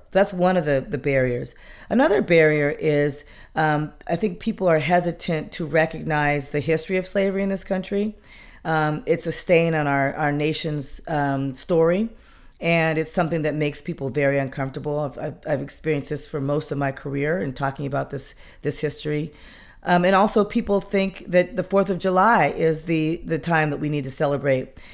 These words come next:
And they don't wanna look at issues of when African Americans did not consider the Fourth of July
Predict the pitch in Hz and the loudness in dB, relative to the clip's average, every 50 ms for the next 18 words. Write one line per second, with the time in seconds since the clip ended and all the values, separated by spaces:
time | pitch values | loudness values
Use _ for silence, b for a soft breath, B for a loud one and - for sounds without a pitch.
0 | B B B B - 160 165 160 160 156 147 160 160 170 160 151 170 170 170 165 | B B B B 2 2 4 4 2 4 4 6 6 6 4 4 2 2 2 2
1 | 160 156 175 170 170 156 151 151 151 - - 160 151 143 - 160 147 135 135 151 | 2 0 0 0 0 0 0 0 -2 -2 -2 -4 -4 -2 -2 -2 -2 0 0 0
2 | 156 147 147 151 - B B B B B - 151 170 180 180 165 - 180 160 156 | 2 2 0 -2 -6 B B B B B 0 2 2 2 0 -4 -4 -2 -2 0
3 | 156 165 170 185 175 175 165 - 131 - 165 160 156 160 165 - - - 170 - | 2 2 2 2 2 0 -4 -4 -2 -2 -2 2 2 2 2 2 0 -2 -4 -2
4 | - 147 143 135 135 - - 139 135 - 131 123 - 143 135 139 139 139 135 135 | 0 0 0 -2 -4 -2 -4 -4 -4 -4 -10 -6 -4 -2 0 0 2 2 2 0
5 | 135 | -2